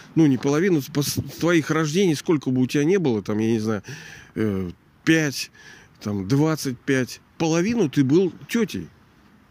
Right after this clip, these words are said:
И вот и вся твоя мужицкость. Никакой ты не был, просто душа цепляется за эти люксы, которые, ну, есть у определенного. У женщин тоже есть своя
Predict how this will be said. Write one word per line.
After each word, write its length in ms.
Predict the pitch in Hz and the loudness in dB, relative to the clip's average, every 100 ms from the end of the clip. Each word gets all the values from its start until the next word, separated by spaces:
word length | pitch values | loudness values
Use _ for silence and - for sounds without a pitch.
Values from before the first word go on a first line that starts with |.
| _ _ _ _ - - - - - | _ _ _ _ -20 -20 -20 -12 -4
И 40 | |
вот 220 | 117 123 165 | 0 2 2
и 60 | |
вся 240 | 156 202 160 | 0 -2 0
твоя 280 | 160 170 | -2 -2
мужицкость. 760 | 185 214 196 135 - 185 - - _ _ - - _ - - - - _ _ - | -2 -2 0 -2 -4 -6 -8 -18 _ _ -20 -20 _ -20 -20 -20 -20 _ _ 0
Никакой 480 | 131 165 165 220 | 2 2 0 0
ты 140 | 196 202 | 0 0
не 140 | 208 | 0
был, 180 | 117 101 | 0 -2
просто 460 | - 147 139 160 143 135 - - - | 0 -2 0 -2 -2 -12 -20 -20 -8
душа 320 | 135 175 - 170 | 2 2 2 -2
цепляется 640 | - 175 214 202 147 131 | -2 0 0 0 0 -2
за 180 | 123 143 | 0 0
эти 240 | 139 - 147 | 0 0 0
люксы, 420 | 156 - 165 120 | 0 0 0 0
которые, 680 | 123 - 143 135 131 127 120 | 0 -2 0 2 4 4 2
ну, 840 | 117 113 113 113 110 107 127 127 | -2 -6 -8 -8 -8 -6 -4 -4
есть 420 | 117 151 123 - | 0 0 0 -4
у 320 | 123 123 127 | -2 0 0
определенного. 540 | 131 135 131 135 127 120 | -2 -2 0 0 0 0
У 100 | 143 | 0
женщин 400 | 170 190 190 190 | 0 -2 -2 -2
тоже 260 | 220 180 | -2 0
есть 220 | 147 123 - | 0 0 -2
своя 300 | 120 120 | -2 -2